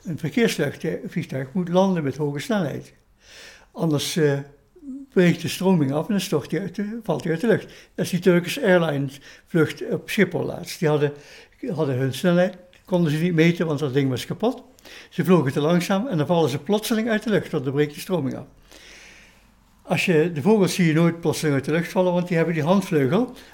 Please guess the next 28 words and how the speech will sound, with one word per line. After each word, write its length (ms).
waarmee 280
ze 160
ook 120
als 140
ze 80
heel 160
langzaam 440
vliegen 400
nog 180
lift 260
kunnen 220
genereren. 520
Dus 180
dat 220
systeem 380
van 120
lift 200
genereren, 500
dat, 300
eh, 160
dat 160
hebben 220
wij 140
nog 140
niet 200
overgenomen 720
in 140
de, 220